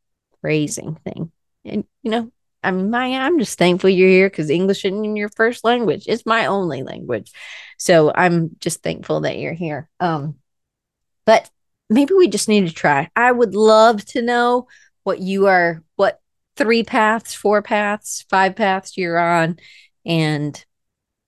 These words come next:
I hope you understand, I do think for our businesses, we have to be clear about that.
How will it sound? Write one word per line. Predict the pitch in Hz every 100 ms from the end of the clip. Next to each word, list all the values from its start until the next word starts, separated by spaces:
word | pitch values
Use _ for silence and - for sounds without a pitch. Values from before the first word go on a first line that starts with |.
| _ -
I |
hope | - 330 -
you |
understand, | 240 185 - 180
I | 156
do | 160 269
think | - 349
for | -
our | 220 180
businesses, | 160 180 - 143 135 - 139 156
we | - 160
have | - -
to | 180
be | 165 160 160 _ _ _ _ _ _ _
clear | 247 262 226
about | 180 160 -
that. | 156 -